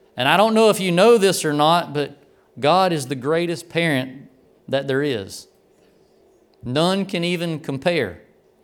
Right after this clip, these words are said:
So just think for a moment, what would God have been doing on this night, the night that his son was gonna make his appearance,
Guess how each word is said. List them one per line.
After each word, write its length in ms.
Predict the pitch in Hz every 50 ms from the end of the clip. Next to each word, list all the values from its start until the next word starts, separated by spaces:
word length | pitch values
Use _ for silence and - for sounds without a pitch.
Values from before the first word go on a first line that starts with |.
| _ _ _ _ _ _ _ _ _ _ _ _ _ _ _ _ _
So 180 | - - -
just 240 | 151 143 175 165 -
think 220 | - 185 208 190 -
for 100 | 190 185
a 40 |
moment, 320 | 180 190 190 180 160 151 151
what 300 | 160 196 226 240 226 196
would 200 | 208 196 160 143
God 300 | 165 185 185 190 185 170
have 140 | 165 143 139
been 200 | 160 160 160 151
doing 300 | 156 170 165 156 143 139
on 280 | 139 139 151 156 151
this 280 | 143 139 143 135 - -
night, 400 | 127 135 131 123 107 107 107 113
the 60 | 123
night 320 | 120 127 143 147 151 143
that 120 | 131 131 120
his 340 | - 185 208 214 185 - -
son 440 | - - 131 110 107 98 92 90 - _ _ _ _ _ _ _ _ _
was 160 | - 131 123 110
gonna 160 | 131 131 131
make 240 | 131 135 131 127 131
his 180 | 151 139 120
appearance, 540 | 117 113 - 110 104 101 101 - - - -